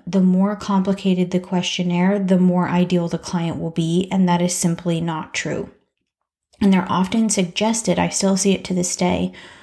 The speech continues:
when people say, "How can I get more clients? How can I up-level my client experience?"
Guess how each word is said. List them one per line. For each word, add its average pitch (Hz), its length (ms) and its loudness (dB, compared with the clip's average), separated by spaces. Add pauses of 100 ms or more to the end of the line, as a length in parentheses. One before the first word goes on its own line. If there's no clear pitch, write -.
(220)
when 190 140 2
people 190 280 2
say, 185 220 4
"How 202 260 0
can 214 220 0
I 185 440 4
get 185 180 2
more 185 160 2
clients? 175 460 0
How 180 160 -4
can 190 180 -2
I 185 100 4
up-level 180 560 -2
my 180 160 4
client 180 280 0
experience?" 175 720 -2